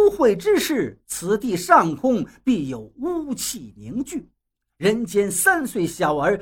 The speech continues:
皆知举头三尺有神明。你在阳间的仕途正是毁于贪婪，到了阴间，你竟然还不思悔改。这冥界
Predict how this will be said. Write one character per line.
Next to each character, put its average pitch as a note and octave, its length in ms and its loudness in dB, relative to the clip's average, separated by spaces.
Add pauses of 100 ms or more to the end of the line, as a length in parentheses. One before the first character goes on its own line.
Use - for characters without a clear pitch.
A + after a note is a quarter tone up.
(120)
皆 G#3+ 240 0
知 G3 200 -8
举 C3+ 320 -10
头 E3+ 180 -12
三 F3 380 -2
尺 D3 240 -10
有 G#2 260 -14
神 A2+ 220 -20
明。 A2 280 -16 (440)
你 G#3 220 4
在 G#3 200 4
阳 F3 340 0
间 F#3+ 180 0
的 F3 80 -2
仕 F3 240 -4
途 D3+ 320 -8 (160)
正 C#4+ 260 4
是 D#3 240 -4
毁 C#3 300 -8
于 D3+ 360 -6
贪 G#3 300 -12
婪， B2 160 -16 (460)
到 D3 240 2
了 B2 80 -8
阴 G#3+ 320 0
间， C#3+ 260 -6 (200)
你 A#3 120 6
竟 A#3+ 240 0
然 F3+ 280 0
还 - 200 -2
不 E3 380 -12
思 E3+ 260 -10
悔 F3+ 300 -8
改。 - 220 -18 (520)
这 G#3 120 2
冥 G#3+ 280 2
界 A3 300 2